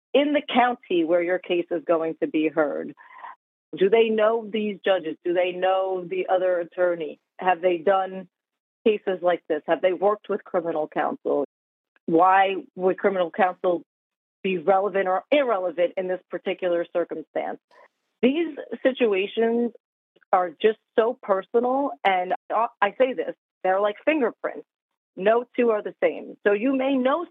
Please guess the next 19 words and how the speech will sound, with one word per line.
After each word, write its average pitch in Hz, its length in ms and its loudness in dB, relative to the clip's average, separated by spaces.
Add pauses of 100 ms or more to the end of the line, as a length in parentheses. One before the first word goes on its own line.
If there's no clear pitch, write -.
someone 160 500 -2 (520)
who 196 460 0
was 196 220 2 (160)
in 254 160 4
a 226 60 2
domestic 208 440 -2
violence 180 440 0 (180)
legal 190 280 0
proceeding 170 800 -2
and 170 260 0
had 170 160 0
a 175 140 -6
certain 180 260 0
outcome. 165 600 -2 (480)
And 170 580 0 (540)
just 233 180 2
remember 247 760 0
that, 180 200 0 (420)
of - 60 -20